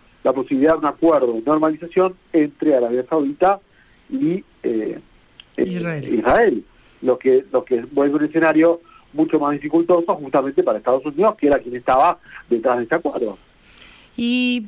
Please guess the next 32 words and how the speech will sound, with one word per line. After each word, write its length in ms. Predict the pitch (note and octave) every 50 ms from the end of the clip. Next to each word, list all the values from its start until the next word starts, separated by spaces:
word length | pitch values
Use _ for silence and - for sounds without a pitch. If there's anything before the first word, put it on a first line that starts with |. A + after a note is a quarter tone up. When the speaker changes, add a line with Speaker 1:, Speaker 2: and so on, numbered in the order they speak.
| G3 -
Speaker 2:
también 460 | - A3 A3+ A#3+ A#3 C4 C#4 C#4+ D4 C#4+
hay 140 | B3 A3+
que 100 | - -
analizar 400 | B3 B3 A#3+ A3 G3 G3+ A3+ A#3
el 140 | A3+ G#3 G3+
rol 240 | G3+ G#3 A3 A3+ G#3+
de 100 | G3 A3
Irán, 400 | G#3+ G3+ G3 A3+ A3 G3+ F3 F3
¿no? 260 | F3+ G3 A#3 B3+ A#3+
Según 500 | A3+ - G3+ F#3 F3+ F#3 G3 G#3 G#3+ G#3+
una, 360 | G#3 G#3 G#3 G#3 G3+ G#3 G3+ G3+ - - - - - - -
eh, 220 | G3+ F#3 F#3 F#3
información 540 | F3+ F3 F3+ F#3+ F3+ F3+ E3+ - B3 A#3+ A3+
que 100 | G#3+ F#3
salió 200 | F#3+ F#3 F3+ F#3
hoy 80 | G3
por 140 | F#3 - G3+
la 100 | G3+ G3
televisión, 680 | F#3 F#3+ F3+ F3 F3 F3 F3 - G#3+ G#3 G#3+ A3 G#3 - - - - - - _ -
eh, 260 | G3 F#3+ F#3+ F#3+ G#3
i-, 380 | A3+ F#3+ F#3 F#3+ F#3 F3+ A3 _ -
iraní, 720 | G#3+ F3+ F#3 G#3+ G#3 G#3 A#3+ C4 C4 B3 A#3 A#3+ C4 C4 - - - - _ _ -
eh, 380 | C4+ G#3+ G3 G3 G3 F#3+ F#3 F#3
mostró, 760 | F#3+ F#3+ G3 F3+ - - A3+ A#3 A#3 A#3+ B3 C4 C#4 - - _ -
digamos, 720 | G3 F#3+ G#3+ G#3 G#3+ G#3 G#3 G#3+ A#3 B3+ A#3+ A#3+ - - -
un 160 | A3 G#3 G3+
segmento 480 | - A#3 A3+ A3+ A3+ A3+ A3 G3+ - F#3
mostrando 380 | F3+ F3 - A3+ G#3 G3+ G3
un 40 | F#3+
mapa 220 | F#3+ F#3+ F#3 G#3
de 60 | G#3 G#3+
Israel 440 | G#3+ G#3+ G#3+ G#3+ G#3+ A3 A#3+ A#3+